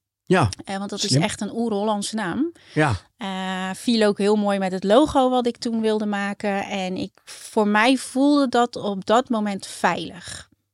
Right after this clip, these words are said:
Speaker 2: Laat ik het zo zeggen.
Speaker 1: Ja.
Speaker 2: Eh, nu achteraf denk ik, ja, het slaat nergens op, want het is mijn naam en daar moet ik heel trots op zijn. En dat ben ik eigenlijk ook. Ehm, maar ja, ik heb toen toch die keus gemaakt.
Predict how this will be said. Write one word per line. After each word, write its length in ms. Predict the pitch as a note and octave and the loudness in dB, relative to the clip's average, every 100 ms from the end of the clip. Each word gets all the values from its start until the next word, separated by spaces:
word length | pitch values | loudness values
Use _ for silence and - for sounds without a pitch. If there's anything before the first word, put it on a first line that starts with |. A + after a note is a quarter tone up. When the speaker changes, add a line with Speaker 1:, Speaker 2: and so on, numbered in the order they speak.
| _ | _
Speaker 2:
Laat 140 | G3 F#3 | -4 -4
ik 60 | |
het 80 | - | -4
zo 80 | - A#3+ | -10 -10
zeggen. 360 | - - G3 - | -16 -18 -14 -4
Speaker 1:
Ja. 220 | G#2+ - - - _ - | -4 -4 -10 -20 _ -10
Speaker 2:
Eh, 320 | F#3+ F#3+ F3+ | -6 -4 -4
nu 320 | F#3 G3+ B3+ | 0 4 6
achteraf 400 | D4 - - G3+ | 6 4 2 2
denk 240 | G3+ F#3+ G3 | 2 -2 -2
ik, 140 | F#3 | 0
ja, 320 | F#3 F3+ E3 - _ _ _ _ _ _ _ _ _ _ - | 2 2 0 -4 _ _ _ _ _ _ _ _ _ _ -10
het 160 | G3+ | -4
slaat 280 | - G3+ F#3+ | 2 2 2
nergens 360 | G3+ F#3+ - G#3 | 2 0 -2 -4
op, 180 | F#3 F3+ | -4 2
want 440 | F#3 F#3+ F3 - - - - _ - - _ _ _ | 2 2 0 -4 -6 -20 -20 _ -14 -14 _ _ _
het 380 | - A3 A3 G#3+ | -10 -2 0 2
is 220 | A3 G3+ | 0 0
mijn 480 | A3 G3 G3+ A3 G3+ | 0 2 4 4 2
naam 460 | G3 G3 F#3+ F#3 - | 2 4 2 0 -2
en 240 | G3 F#3 | -2 -2
daar 100 | F#3+ | -2
moet 100 | F#3+ | -2
ik 80 | F#3 | -2
heel 120 | G3+ | -4
trots 280 | - G#3+ - | -2 -4 -4
op 80 | - | -2
zijn. 200 | F#3 F#3 | -2 -2
En 100 | F#3 | -4
dat 80 | |
ben 180 | E3+ G3 | -2 0
ik 100 | C4 | 0
eigenlijk 400 | - A3 A3+ A3+ | -2 -4 -4 -6
ook. 380 | G3+ A3+ D4 - - - - - G#3+ _ | -2 -2 -4 -10 -20 -20 -20 -20 -20 _
Ehm, 880 | G#3 G3 G3 G3 G3 G3 G3 G3 G3 - _ _ _ _ _ _ _ _ | -10 -8 -6 -8 -8 -6 -6 -6 -8 -12 _ _ _ _ _ _ _ _
maar 280 | G#3+ F#3+ G3+ | -18 -12 -8
ja, 140 | G#3 F3+ | -8 -10
ik 120 | - | -12
heb 120 | F#3+ | -14
toen 220 | - F#3+ | -10 -8
toch 160 | F#3 G#3 | -8 -8
die 120 | G3 | -6
keus 240 | F3+ F3+ - | -6 -6 -6
gemaakt. 400 | G#3 G#3 - | -8 -10 -14